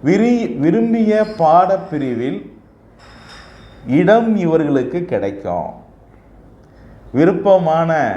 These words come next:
கல்வியை தேர்ந்தெடுத்து இவர்கள் படிப்பார்கள். அதிக சிரத்தோடு படிக்க வேண்டும். அதிகமாக கல்வியில் முயற்சி செய்ய-, செய்து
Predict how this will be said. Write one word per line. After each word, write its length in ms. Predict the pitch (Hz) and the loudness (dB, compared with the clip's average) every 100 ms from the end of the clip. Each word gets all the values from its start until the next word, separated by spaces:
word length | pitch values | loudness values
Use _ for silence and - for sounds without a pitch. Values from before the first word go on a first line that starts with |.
| 85 - - | -8 -12 -2
கல்வியை 600 | 139 170 165 160 127 123 | -2 0 -4 -2 -4 -2
தேர்ந்தெடுத்து 800 | 135 156 170 135 98 - 139 143 98 - - - - | -2 0 0 -2 -4 -6 -4 -2 -2 -6 -14 -18 -6
இவர்கள் 480 | 135 139 123 123 104 | 0 0 0 -2 -4
படிப்பார்கள். 920 | 113 107 120 127 104 90 101 90 85 - - - - - - - - - - - - - | -4 -4 -4 -2 -2 -2 -4 -6 -8 -16 -20 -20 -20 -20 -20 -20 -20 -20 -20 -20 -14 0
அதிக 480 | 123 160 208 185 175 | 2 2 0 0 -2
சிரத்தோடு 840 | - 147 156 - 180 175 170 160 | -2 0 0 -2 -2 0 2 0
படிக்க 400 | 120 113 120 107 | -2 -4 -4 -6
வேண்டும். 440 | 98 92 87 82 - - - - - - - - - - - - - - - - - | -6 -6 -8 -8 -10 -18 -20 -20 -20 -18 -18 -18 -18 -20 -20 -20 -20 -20 -20 -12 -2
அதிகமாக 800 | 139 220 254 254 220 202 196 196 | 2 4 4 4 4 2 2 0
கல்வியில் 680 | - 165 196 196 185 180 151 | 0 0 0 -4 -4 -4 -4
முயற்சி 440 | 165 214 220 208 | -4 -4 -4 -6
செய்ய-, 400 | - 143 135 131 | -4 -4 -4 -4
செய்து 800 | - 139 135 135 160 131 92 | -4 -4 -2 -4 -2 -2 -4